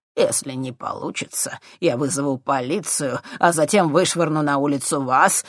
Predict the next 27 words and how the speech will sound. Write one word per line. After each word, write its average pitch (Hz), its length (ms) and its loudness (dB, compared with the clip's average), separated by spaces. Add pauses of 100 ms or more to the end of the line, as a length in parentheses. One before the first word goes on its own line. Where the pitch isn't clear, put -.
(100)
и 170 120 4
ваших 147 400 0
мамаш. - 520 -6 (140)
Вот 170 360 6
и 156 60 0
все. - 380 -6 (580)
Ах, 131 380 2
да. - 360 -6 (400)
Еще 156 360 0
этот 139 220 -2
красавчик 143 680 -4
так - 220 -6
ничего 151 380 -2
и 135 80 -2
не 135 100 -4
узнает 147 600 -2 (180)
о 160 100 0
своем 120 400 -2
прошлом". - 680 -8 (920)
"И 123 240 -10 (240)
как 170 220 0
нам 143 220 0
найти 156 320 0
дом 156 280 4
этой 135 200 -4
вашей 135 300 -2
старухи?" 165 680 0